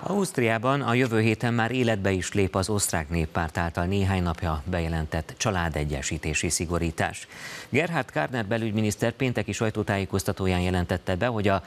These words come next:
rendelettel nagy mértékben növelik a menedékkérők D N S vizsgálatainak a számát.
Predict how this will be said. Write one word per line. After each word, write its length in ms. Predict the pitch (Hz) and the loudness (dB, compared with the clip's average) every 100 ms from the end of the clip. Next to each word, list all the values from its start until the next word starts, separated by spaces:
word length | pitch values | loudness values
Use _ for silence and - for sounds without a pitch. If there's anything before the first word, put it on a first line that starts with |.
| - | -6
rendelettel 760 | 92 123 143 110 95 - 92 90 | 0 0 2 0 0 0 0 2
nagy 260 | 101 120 | 2 2
mértékben 680 | 104 98 82 95 80 80 76 | 2 2 2 0 -2 0 -2
növelik 460 | 87 92 82 90 92 | 0 0 0 0 0
a 40 | |
menedékkérők 760 | 87 80 76 73 - 85 76 71 | 0 0 0 -2 -2 -2 -2 0
D 60 | |
N 260 | 80 80 73 | 2 2 0
S 100 | - | -2
vizsgálatainak 800 | 80 71 78 73 78 73 73 71 | -4 -2 -4 -4 -4 -4 -4 -2
a 60 | 78 | -2
számát. 580 | - 78 76 82 - | 0 -2 -2 -4 -8